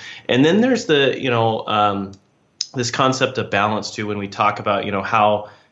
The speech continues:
how we make time for family and, and, uh, everything that's involved with that.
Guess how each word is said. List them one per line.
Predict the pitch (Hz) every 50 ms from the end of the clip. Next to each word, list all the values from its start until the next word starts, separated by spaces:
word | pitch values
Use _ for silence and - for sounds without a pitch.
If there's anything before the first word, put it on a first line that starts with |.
| _ -
how | - 113 110
we | 110 107
make | 107 107 101 -
time | - 117 107 107 104
for | 104 - 104
family | - - 107 104 104 104 104 101 101 101 101
and, | 101 98 98 98
and, | 98 101 101 98 95 98 98 95 95 - - - -
uh, | - - - -
everything | - 113 113 107 110 107 104
that's | 101 - -
involved | 101 92 92 98 107 107 117 117
with | 110 101 -
that. | 110 98 95 98 95 -